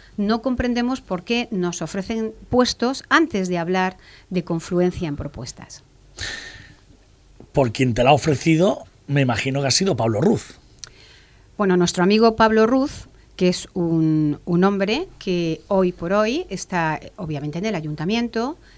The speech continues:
Speaker 1: es concejal del ayuntamiento, pero que, con toda modestia también he de decir, y con toda humildad, que es parte de ese conflicto. Tengamos en cuenta que la asamblea del dos mil doce,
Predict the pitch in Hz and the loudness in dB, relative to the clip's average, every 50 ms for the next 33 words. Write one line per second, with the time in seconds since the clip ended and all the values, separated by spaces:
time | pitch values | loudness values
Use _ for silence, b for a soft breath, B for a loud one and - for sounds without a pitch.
0 | b b - 175 - - 160 147 - 147 - 156 147 147 156 156 156 165 160 165 | b b -12 -10 -8 -8 -8 -8 -8 -8 -6 -6 -4 -4 -2 -2 -2 -2 -2 -2
1 | 180 190 226 240 247 240 - 262 277 370 b b b b b b b _ - - | -2 -2 -2 -2 -4 -4 -6 -8 -10 -10 b b b b b b b _ -8 -4
2 | 208 190 180 175 170 170 - 180 165 160 160 - - 147 147 147 156 143 147 151 | -2 0 0 -2 -4 -6 -4 -4 -4 -4 -4 -6 -8 -8 -8 -8 -8 -8 -6 -6
3 | 147 147 143 139 139 135 135 131 123 - 165 160 160 156 156 147 - 185 180 185 | -6 -6 -6 -8 -8 -10 -12 -12 -10 -8 -6 -6 -4 -4 -6 -6 -6 -6 -6 -4
4 | 175 160 151 151 147 147 147 151 151 151 156 156 - 214 214 214 277 b b b | -4 -4 -4 -4 -4 -4 -4 -4 -4 -4 -6 -4 -4 -2 -2 -2 -4 b b b
5 | b b b b - 175 - 165 160 151 156 156 156 160 170 165 170 185 190 214 | b b b b -16 -10 -6 -6 -4 -2 -2 -2 -2 -2 -2 -2 -2 -2 -2 -2
6 | - 165 143 156 165 - - - - 165 160 175 - 214 220 220 220 - - - | -4 -4 -4 -4 -4 -6 -8 -6 -6 -6 -6 -6 -6 -6 -6 -6 -8 -8 -10 -10
7 | 156 147 - 220 254 262 - - 170 156 156 - 156 156 160 160 160 - - 170 | -10 -8 -6 -8 -8 -8 -8 -8 -8 -6 -6 -6 -4 -4 -4 -4 -4 -2 -2 -2
8 | 165 180 180 175 - 208 220 233 b b b b b b _ _ - - 196 190 | -2 -2 -2 -2 0 0 -2 -2 b b b b b b _ _ -4 0 2 2
9 | 185 180 175 175 170 170 165 160 156 - - - 185 170 165 165 - 175 165 165 | 4 4 2 2 2 0 0 -2 -2 -4 -6 -4 -4 -2 -2 -2 -4 -2 -2 0
10 | 170 175 170 175 170 170 170 175 170 - 180 170 165 160 185 202 202 - - 208 | 0 0 -2 -2 -2 -4 -4 -6 -6 -4 -4 -4 -2 -2 -2 -2 -2 -4 -4 -4
11 | 226 339 | -4 -6